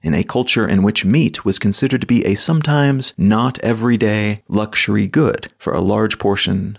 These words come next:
of the last century. But there are also cultural reasons why many Asian cultures prefer pork over beef, whereas the opposite is often true for many Western cultures.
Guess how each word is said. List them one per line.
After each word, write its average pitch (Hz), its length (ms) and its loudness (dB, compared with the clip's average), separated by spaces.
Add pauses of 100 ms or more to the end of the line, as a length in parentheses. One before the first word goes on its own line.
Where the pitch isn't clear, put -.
(120)
of 82 120 -6
the 69 80 -4
last 82 260 -2
century. - 500 -2 (100)
But 98 100 -2
there 117 140 2
are 123 60 0
also 170 260 0
cultural 143 440 0
reasons 104 460 2
why 101 180 0
many 120 340 2
Asian 101 320 0
cultures 143 420 -2 (120)
prefer 127 360 0
pork - 600 -4
over 95 220 0
beef, - 480 -4
whereas 90 240 0
the 101 100 2
opposite 107 420 0
is 87 120 0
often 92 340 -2
true - 400 -6 (160)
for - 160 -6
many - 260 -2
Western - 440 -2
cultures. - 540 -8